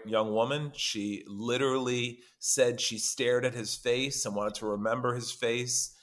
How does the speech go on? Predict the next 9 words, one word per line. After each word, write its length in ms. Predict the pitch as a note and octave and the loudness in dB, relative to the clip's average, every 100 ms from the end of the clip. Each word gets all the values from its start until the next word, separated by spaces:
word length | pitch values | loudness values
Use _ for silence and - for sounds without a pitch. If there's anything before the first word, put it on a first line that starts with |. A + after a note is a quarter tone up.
| - - | -20 -14
so 180 | - A2+ | -4 -2
that 160 | A2 - | 0 0
she 160 | B2+ | -2
could 140 | A2+ A#2 | 4 4
identify 580 | A2+ A#2+ A2 - G#2 | 6 6 4 2 0
him 160 | G#2+ G2+ | 0 -2
later 340 | G2+ F#2 F#2 | -2 0 0
on. 300 | F2+ D#2+ D#2 G#2 _ _ _ _ _ _ _ - | -2 -4 -8 -14 _ _ _ _ _ _ _ -2
And 400 | G#2+ A2 G#2 | 0 2 0